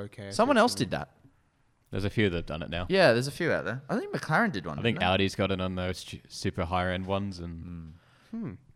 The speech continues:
Speaker 1: Interesting.
Speaker 2: It's like this tartan material.
Speaker 3: yeah, it's like
Speaker 2: Huh.
Speaker 3: seventies sort of interior, like with wood grain and
Speaker 1: A Honda.
Speaker 3: yeah, it's great.
Speaker 2: It is fucking cool.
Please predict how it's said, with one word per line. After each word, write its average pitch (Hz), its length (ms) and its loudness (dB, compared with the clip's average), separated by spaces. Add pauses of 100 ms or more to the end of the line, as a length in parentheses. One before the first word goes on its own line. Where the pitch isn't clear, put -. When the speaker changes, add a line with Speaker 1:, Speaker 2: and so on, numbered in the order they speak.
(120)
Speaker 1:
Interesting. 131 400 -10 (680)
Speaker 2:
It's 127 220 -2
like 131 200 6
this 135 160 -2
tartan 123 720 2 (160)
material. 120 500 -2
Speaker 3:
yeah, 110 180 6
it's - 280 -2
like 101 260 0
Speaker 2:
Huh. 120 220 0
Speaker 3:
seventies 104 540 2
sort 101 140 2
of 92 80 0
interior, 92 600 0
like 95 120 2
with 95 120 4
wood 101 180 4
grain 98 380 2
and 90 260 -4 (540)
Speaker 1:
A 156 80 -2
Honda. 180 400 2 (160)
Speaker 3:
yeah, 95 320 2 (560)
it's - 100 -20
great. 90 340 -2 (160)
Speaker 2:
It 117 120 -2
is 113 100 -2
fucking 98 280 -6
cool. 87 260 -8